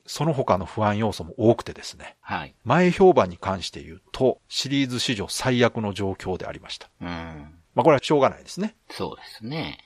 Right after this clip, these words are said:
Speaker 1: じゃあ、なぜ評判が悪かったのかという話を。
Speaker 2: はい。
Speaker 1: <laughs> まあ、これぜひね、知って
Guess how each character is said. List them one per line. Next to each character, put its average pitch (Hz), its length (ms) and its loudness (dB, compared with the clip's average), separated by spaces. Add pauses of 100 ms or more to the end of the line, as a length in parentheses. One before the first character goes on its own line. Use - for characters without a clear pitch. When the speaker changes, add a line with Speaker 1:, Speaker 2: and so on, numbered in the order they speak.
(140)
Speaker 1:
じ 120 100 -2
ゃ 98 40 2
あ、 - 20 -8
な 98 180 0
ぜ 147 300 -2
評 - 280 0
判 - 260 -2
が 95 300 -2
悪 98 200 -4
か - 120 -4
っ - 20 -8 (120)
た 92 80 -8
の 82 60 -8
か - 140 -6
と - 100 -12
い 87 40 -8
う 85 40 -8
話 98 400 0
を。 - 40 -6 (520)
Speaker 2:
は 90 240 -4
い。 71 100 -10 (180)
Speaker 1:
<laughs> - 140 -14
ま 147 80 6
あ、 - 20 6
こ 208 100 10
れ 190 40 12
ぜ 233 120 10
ひ 139 80 0
ね、 104 80 -4
知 - 180 -4
っ - 40 -20
て - 200 0